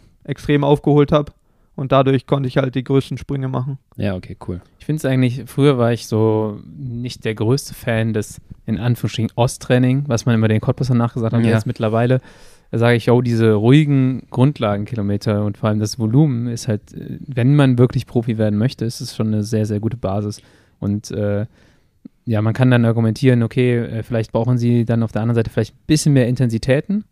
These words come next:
Speaker 3: mal, aber in, f-, ist halt auch gut, wie du beschreibst, in den jungen Jahren das über,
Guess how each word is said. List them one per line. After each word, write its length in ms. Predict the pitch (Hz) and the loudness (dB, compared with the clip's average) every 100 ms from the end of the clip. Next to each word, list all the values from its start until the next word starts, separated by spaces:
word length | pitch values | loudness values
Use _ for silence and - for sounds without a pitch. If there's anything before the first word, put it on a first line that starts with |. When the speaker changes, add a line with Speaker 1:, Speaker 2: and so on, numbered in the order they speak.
| - | -8
Speaker 3:
mal, 360 | 139 139 165 - | -4 -2 -2 -2
aber 360 | 123 120 117 117 | 2 4 4 0
in, 400 | - 123 123 135 | -4 -2 -2 -4
f-, 220 | - - | -14 -10
ist 200 | - - | -8 0
halt 160 | 127 123 | 0 0
auch 200 | 113 - - | -4 -4 2
gut, 220 | 156 135 | 4 4
wie 40 | |
du 140 | 135 120 | -2 -2
beschreibst, 440 | 123 123 127 - | -2 -2 -2 -2
in 80 | 127 | -2
den 140 | 117 | 2
jungen 220 | 120 143 | 4 4
Jahren 280 | 131 117 127 | 2 0 -2
das 140 | 113 - | -4 -6
über, 260 | 117 107 | -2 -2